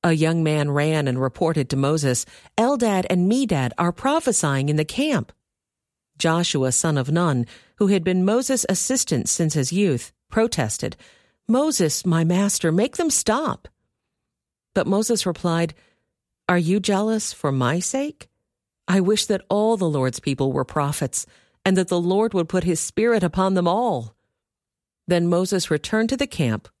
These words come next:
with the elders of Israel. Now the Lord sent a wind that brought quail from the sea and let them fall all around the camp. For miles in every direction, there were quail flying about three feet above the ground.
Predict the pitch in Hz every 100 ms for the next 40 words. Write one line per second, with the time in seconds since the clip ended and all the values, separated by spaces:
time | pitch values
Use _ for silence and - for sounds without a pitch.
0 | _ - 165 180 - 127 131 131 151 147
1 | 135 117 117 127 _ _ _ _ _ _
2 | _ - - - - 202 202 220 254 302
3 | - 262 233 220 180 190 190 135 123 123
4 | 156 147 - - 226 226 185 139 127 123
5 | 123 - 202 131 110 _ - 165 165 -
6 | 151 - 214 220 147 123 - 160 160 151
7 | 139 135 - 175 165 127 - _ _ _
8 | _ - - 196 175 165 175 202 208 220
9 | - 165 - 170 175 196 170 151 135 -
10 | 131 113 - 175 170 165 - - 247 214
11 | 139 - 185 180 151 123 135 139 - 180
12 | 202 185 - 226 139 127 127 139 143 147
13 | 131 107